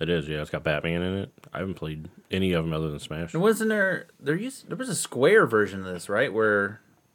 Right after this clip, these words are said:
Speaker 2: you had the Final Fantasy characters and stuff fight. What's it, Irgies? Remember that? Ir-
Speaker 1: Ehrgeiz.
Speaker 2: Ehrgeiz? Remember that?
Speaker 1: Ehrgeiz, yeah. That was different, though.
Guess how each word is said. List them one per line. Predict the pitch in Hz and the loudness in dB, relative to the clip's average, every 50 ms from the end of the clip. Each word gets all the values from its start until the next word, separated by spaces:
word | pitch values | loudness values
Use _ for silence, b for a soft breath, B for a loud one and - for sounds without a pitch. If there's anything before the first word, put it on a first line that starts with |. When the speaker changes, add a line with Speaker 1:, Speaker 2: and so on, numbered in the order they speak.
| _ - | _ -4
Speaker 2:
you | 113 | -2
had | 123 110 107 | -2 -2 -2
the | 104 | 0
Final | - 123 120 123 113 | 2 2 2 2 2
Fantasy | - 127 131 135 131 - 101 | 2 0 0 0 -2 -4 -4
characters | - 117 104 95 - - 95 92 - | 0 0 0 0 0 -4 -8 -8 -8
and | 98 90 | -10 -10
stuff | - - 98 90 - | -6 -6 -6 -6 -6
fight. | - 90 85 67 | -8 -8 -8 -6
What's | 123 135 - - | -8 -10 -10 -10
it, | - | -10
Irgies? | - 113 135 170 165 165 196 196 185 165 | -4 0 2 2 2 2 0 -2 -2 0
Remember | 170 196 214 220 | 0 0 0 -2
that? | 208 220 226 220 190 - | -4 -6 -6 -8 -8 -8
Ir- | - 131 156 175 175 170 170 160 | -4 -2 0 0 2 2 2 0
Speaker 1:
Ehrgeiz. | 165 160 165 - - - | 0 0 -2 -2 -4 -4
Speaker 2:
Ehrgeiz? | 127 147 156 147 160 156 156 160 156 165 - | -2 -2 -2 0 -2 -4 -4 -6 -8 -6 -4
Remember | 151 165 165 | -2 0 0
that? | 165 170 82 80 | 0 0 0 -2
Speaker 1:
Ehrgeiz, | - - - | -4 -10 -10
yeah. | - 82 80 80 80 80 - b b b b b b b b b b b _ | -6 -2 -2 -2 -2 -4 -8 b b b b b b b b b b b _
That | 113 120 | 8 8
was | 127 104 85 | 8 8 6
different, | 85 90 82 - 82 80 - | 4 2 2 2 -2 -4 -4
though. | 76 73 73 73 | -4 -4 -4 -6